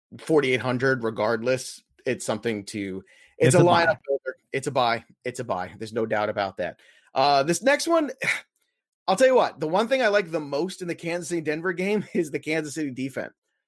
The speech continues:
Speaker 1: You know, I think they got caught with their
Speaker 2: <laughs>
Speaker 1: pants down against Vegas, but outside of that, this defense has played pretty well most of the year.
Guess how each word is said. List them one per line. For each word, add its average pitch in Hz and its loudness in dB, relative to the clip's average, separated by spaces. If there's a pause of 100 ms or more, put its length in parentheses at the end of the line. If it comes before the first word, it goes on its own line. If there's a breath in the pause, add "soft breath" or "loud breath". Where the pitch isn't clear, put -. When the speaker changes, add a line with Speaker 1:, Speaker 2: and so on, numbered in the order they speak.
(280)
Speaker 1:
You 151 2
know, 156 8
I 151 8
think 196 4
they 190 2
got 180 2 (120)
caught 190 4
with 160 -2
their 180 -8
Speaker 2:
<laughs> 180 -4
Speaker 1:
pants 190 -2
down 208 2
against 160 -2
Vegas, 160 -2 (460)
but 170 0
outside 220 4
of 196 2
that, 190 2
this 175 -8
defense 170 -6
has 151 -18
played 175 -6
pretty 190 -2
well 160 -2
most 135 -4
of 123 -12
the 120 -8
year. 113 -6